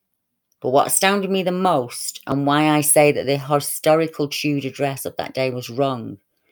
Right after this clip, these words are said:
is the gown she was wearing was in a square cut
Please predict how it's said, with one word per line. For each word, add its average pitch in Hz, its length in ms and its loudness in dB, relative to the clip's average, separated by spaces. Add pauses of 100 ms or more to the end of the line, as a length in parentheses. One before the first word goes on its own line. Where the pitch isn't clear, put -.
(380)
is 143 160 -4
the 147 260 -4
gown 208 280 2
she - 180 -2
was 147 180 -2
wearing 131 580 -2 (320)
was 143 200 0
in 156 120 2
a 147 60 0
square 156 640 2
cut - 160 -2